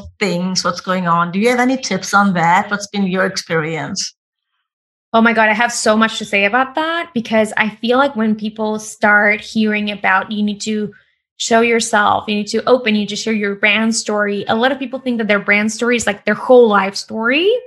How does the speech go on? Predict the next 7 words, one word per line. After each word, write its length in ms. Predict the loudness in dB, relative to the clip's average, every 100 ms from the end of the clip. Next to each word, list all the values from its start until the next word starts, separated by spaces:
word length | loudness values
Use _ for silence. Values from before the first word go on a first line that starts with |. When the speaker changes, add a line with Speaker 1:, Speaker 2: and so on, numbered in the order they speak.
| _ _ _ _ _ _
Speaker 2:
And 160 | 0 4
it's 240 | 2 2
not 640 | 2 4 4 2 0 -4 -4 -4 -10 _ _
that. 360 | -4 0 0 0 -8 -12 _ _ -16
Especially, 680 | -16 -2 -2 2 2 2 2
it's 100 | -2
not, 360 | 0 4 4 2